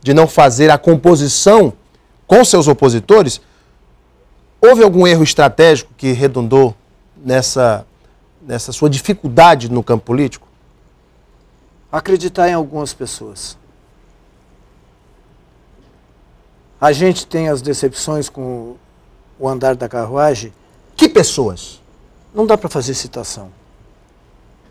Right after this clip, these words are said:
Speaker 2: Eu te respondo de novo, não dá pra fazer citação, mas a história tá aí, é só ler os jornais
Speaker 1: Da
Speaker 2: passados
Speaker 1: época.
Speaker 2: do governo, da época do governo dele que você encontra.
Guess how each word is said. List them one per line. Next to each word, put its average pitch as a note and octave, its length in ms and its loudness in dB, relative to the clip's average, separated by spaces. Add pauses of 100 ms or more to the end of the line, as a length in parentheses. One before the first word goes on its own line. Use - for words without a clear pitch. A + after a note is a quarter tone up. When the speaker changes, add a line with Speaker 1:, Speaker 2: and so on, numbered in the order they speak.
(600)
Speaker 2:
Eu B2+ 80 -18
te - 120 -4
respondo F3 520 0
de E3+ 140 -8
novo, A#2+ 340 -8
não E3 220 -6
dá E3 120 2
pra D#3+ 140 -8
fazer C#3+ 240 -10
citação, B2+ 380 -12
mas B2+ 160 -6
a E3 40 -4
história F#3 380 -2
tá G#3+ 120 -2
aí, C#3+ 140 -4
é A2+ 60 -8
só D#3+ 200 -6
ler E3+ 120 0
os F#3 80 2
jornais D3+ 680 -4 (560)
Speaker 1:
Da C3+ 120 4
Speaker 2:
passados C3+ 400 4
Speaker 1:
época. C#3+ 60 -8
Speaker 2:
do C3+ 60 -10
governo, C3 300 -6
da C3+ 100 -2
época C#3 280 0
do C3 100 -16
governo C3+ 300 -12
dele D3 180 -8
que - 80 -20
você G3+ 220 -10
encontra. D#3+ 400 -18